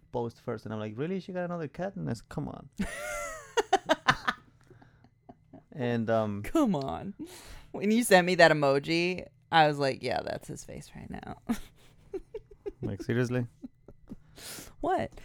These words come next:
Speaker 2: You know what? You really need a cat. Like, when I came over here today and it was so relaxing and the,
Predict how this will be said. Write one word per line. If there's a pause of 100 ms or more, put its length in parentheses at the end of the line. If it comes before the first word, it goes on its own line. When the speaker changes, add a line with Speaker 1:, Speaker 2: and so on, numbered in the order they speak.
(120)
Speaker 2:
You
know
what?
You
really
need
a
cat.
Like,
when
I
came
over
here
today
and
it
was
so
relaxing
and
the,